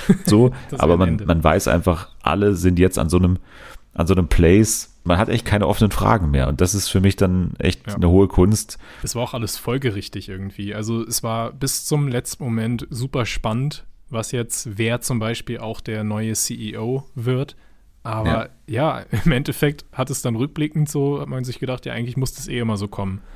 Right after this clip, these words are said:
Speaker 1: Und das ist dann irgendwie auch einfach so organisch, dass es gepasst hat. Und auch nochmal vielleicht eine Nummer größer gedacht, Succession ist halt neben diesem tollen Familiendrama einfach auch eine unfassbar kluge Medienanalyse oder politi-, also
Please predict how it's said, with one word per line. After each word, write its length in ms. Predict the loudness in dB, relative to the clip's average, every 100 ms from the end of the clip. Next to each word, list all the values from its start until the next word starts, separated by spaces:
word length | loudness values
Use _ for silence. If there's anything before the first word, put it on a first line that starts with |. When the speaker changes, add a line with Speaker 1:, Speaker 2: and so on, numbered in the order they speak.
| -20 -20 -12
Speaker 1:
Und 140 | -6 -4
das 140 | -4
ist 160 | -6 -6
dann 80 | -4
irgendwie 240 | -4 -4
auch 200 | -4 -4
einfach 180 | -4 -6
so 180 | -6 -4
organisch, 520 | -4 -2 0 0 -2
dass 160 | -4 -6
es 120 | -6
gepasst 380 | -4 -4 -4 -4
hat. 120 | -6 -8 -20 -20 -4
Und 200 | -2 0
auch 180 | 0 0
nochmal 260 | 2 0
vielleicht 420 | 0 -2 -2 -4 -4
eine 240 | 0 2
Nummer 240 | 2 0
größer 360 | 0 -2 -2 -4
gedacht, 340 | -4 -6 -8
Succession 500 | -10 -6 -4 -4 -6
ist 160 | -2 -2
halt 180 | -2 -4
neben 240 | 0 0 0
diesem 260 | -2 -2
tollen 300 | 0 0 0
Familiendrama 920 | -2 -2 -2 -2 -2 -4 -4 -4 -6 -10 -20 -20 -20 -18 -10
einfach 240 | -8 -6
auch 160 | -4 -2
eine 140 | -2 -4
unfassbar 840 | -2 0 2 2 0 -2 0 -2 -6 -10
kluge 600 | -4 -2 0 0 -2 -4 _ -20 _ _ _ _ -14
Medienanalyse 1900 | -4 0 0 2 4 4 0 -4 -18 -20 -20 _ -2 2 4 4 2 2 0
oder 180 | 0 0
politi-, 480 | 2 2 0 -6 -10 -8
also 300 | -6 -6